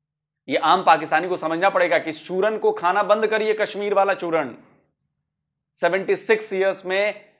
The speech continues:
आ, ये कह रहे थे कि मैं जाके, अ, वहां पर माफी मांग लूंगा। अरे पच्चीस करोड़ आवाम का ही, आवाम की गलती है। जब बांग्लादेश में मुजीबुर रहमान के साथ नाइंसाफी हो रही थी, वहां के लोगों के साथ नाइंसाफी हो रही थी, आपके यहाँ के कितने लोग प्रोटेस्ट में उठ खड़े हुए बोले कि जी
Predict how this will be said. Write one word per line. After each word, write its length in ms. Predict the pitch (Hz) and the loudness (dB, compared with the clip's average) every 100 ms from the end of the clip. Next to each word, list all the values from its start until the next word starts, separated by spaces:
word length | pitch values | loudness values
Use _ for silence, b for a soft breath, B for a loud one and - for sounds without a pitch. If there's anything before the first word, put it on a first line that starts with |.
| _ _ _ 139 | _ _ _ -2
आ, 60 | |
ये 200 | 156 202 | 4 4
कह 120 | 208 | 8
रहे 100 | 180 | 6
थे 100 | 185 | 6
कि 100 | 180 | 0
मैं 160 | 180 185 | 0 2
जाके, 300 | 170 170 185 | 2 2 -2
अ, 440 | 165 120 151 151 147 | -4 -4 0 2 4
वहां 160 | 160 | 2
पर 120 | 160 147 | 2 2
माफी 260 | 147 160 | 2 2
मांग 220 | 180 147 | 0 0
लूंगा। 160 | 135 135 | 0 -4
अरे 260 | 165 175 226 | 0 0 0
पच्चीस 320 | - 202 196 | -4 -6 -6
करोड़ 220 | 196 180 | 0 2
आवाम 280 | 160 190 247 | 6 4 4
का 100 | 240 | -2
ही, 160 | 220 208 | -4 -2
आवाम 260 | 165 180 208 | 2 2 2
की 80 | 190 | -2
गलती 320 | 156 147 104 | -2 -4 -12
है। 200 | - _ _ _ _ _ _ _ _ _ _ _ _ _ _ | -14 _ _ _ _ _ _ _ _ _ _ _ _ _ _
जब 120 | 143 139 | -2 4
बांग्लादेश 540 | 147 160 156 190 190 | 6 6 4 2 0
में 80 | 180 | -4
मुजीबुर 340 | 170 165 170 | -4 0 2
रहमान 280 | 160 165 175 | 4 4 0
के 80 | 165 | -6
साथ 360 | - 156 170 | 2 4 4
नाइंसाफी 500 | 156 151 147 147 139 | 2 -4 -2 -4 -4
हो 80 | 156 | -4
रही 120 | 147 | -4
थी, 100 | 151 | -6
वहां 180 | 147 139 | -4 -4
के 80 | 143 | -4
लोगों 160 | 143 147 | -6 -6
के 60 | |
साथ 140 | 139 135 | -6 -6
नाइंसाफी 360 | 139 131 135 | -6 -6 -8
हो 80 | 147 | -6
रही 120 | 143 | -8
थी, 120 | 147 - - | -12 -6 4
आपके 320 | 156 160 180 | 4 4 2
यहाँ 140 | 180 | 4
के 100 | 185 | 2
कितने 400 | - 202 233 247 | -2 -2 0 2
लोग 200 | 240 220 | 4 2
प्रोटेस्ट 380 | 220 214 220 214 | 0 0 -2 -2
में 80 | 220 | -2
उठ 160 | 202 | -2
खड़े 180 | 196 196 | -2 0
हुए 160 | 196 196 | 2 0
बोले 260 | 170 196 | 2 0
कि 100 | 202 | 0
जी 260 | 185 202 | -4 -6